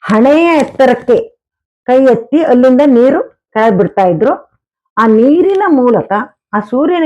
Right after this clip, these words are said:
ಕಿರಣ ನಮ್ಮ ದೇಹಕ್ಕೆ ಹರಿದು ಬರ್ಬೇಕಾಗಿತ್ತು. ಅಂದ್ರೆ ಈ ಕಾಮನ ಬಿಲ್ಲು ಹೇಗೆ ಕೆಲಸ ಮಾಡುತ್ತೆ? ಕಾಮನ ಬಿಲ್ಲು ಕೂಡ ಒಂದು ಪ-, ಆ, ಪಶ್ಚಿಮದ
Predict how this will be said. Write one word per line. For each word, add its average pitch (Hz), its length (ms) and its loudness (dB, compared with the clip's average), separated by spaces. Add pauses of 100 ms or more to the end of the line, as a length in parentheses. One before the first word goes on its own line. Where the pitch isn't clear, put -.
(140)
ಕಿರಣ 240 240 0 (380)
ನಮ್ಮ 233 300 0
ದೇಹಕ್ಕೆ 208 300 -2
ಹರಿದು 190 280 0
ಬರ್ಬೇಕಾಗಿತ್ತು. 160 720 -4 (1160)
ಅಂದ್ರೆ 220 460 0 (1300)
ಈ 247 200 0
ಕಾಮನ 294 480 -2 (140)
ಬಿಲ್ಲು 320 220 -2
ಹೇಗೆ 254 300 0
ಕೆಲಸ 233 340 -4
ಮಾಡುತ್ತೆ? 180 400 -4 (1300)
ಕಾಮನ 269 420 2
ಬಿಲ್ಲು 320 280 2
ಕೂಡ 302 240 0 (1500)
ಒಂದು 247 300 2
ಪ-, 262 40 -4
ಆ, 247 340 -2
ಪಶ್ಚಿಮದ 311 640 -2